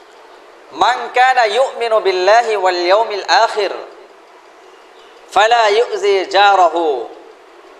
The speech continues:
যে ব্যক্তি আল্লাহর উপর ঈমান রাখে এবং আখিরাতের উপর ঈমান রাখে, সে ব্যক্তি যেন ফালা ইউজি জারাহু, তার প্রতিবেশীকে কখনো কোনোভাবে হাতের মাধ্যমে, মুখের মাধ্যমে,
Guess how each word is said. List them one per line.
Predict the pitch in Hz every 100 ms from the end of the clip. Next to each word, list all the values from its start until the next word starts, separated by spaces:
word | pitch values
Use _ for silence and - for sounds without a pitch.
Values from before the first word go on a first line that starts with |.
| -
যে | - 220 240
ব্যক্তি | 240 240 208 220 277 - - -
আল্লাহর | 170 180 202 254 269
উপর | 240 233 202
ঈমান | 202 214
রাখে | 185 - 196 262 320 - - -
এবং | 185 226 214
আখিরাতের | 170 196 226 226 226 233 254 220
উপর | 196 208 208
ঈমান | 180 208 247
রাখে, | 196 180 180 214 302 - - - -
সে | - 208 233
ব্যক্তি | 233 220 226
যেন | 185 208 294 302 - - - - - _ - - - -
ফালা | 185 226
ইউজি | 214 226 208 202 185
জারাহু, | 180 190 170 165 151 - - - -
তার | 190 185
প্রতিবেশীকে | 208 220 220 202 202 196 180 147 -
কখনো | 175 185 196 196 175 151
কোনোভাবে | 185 202 151 156 180 165 135
হাতের | 160 208 196
মাধ্যমে, | 185 185 185 185 165
মুখের | 175 190 190
মাধ্যমে, | 180 175 180 170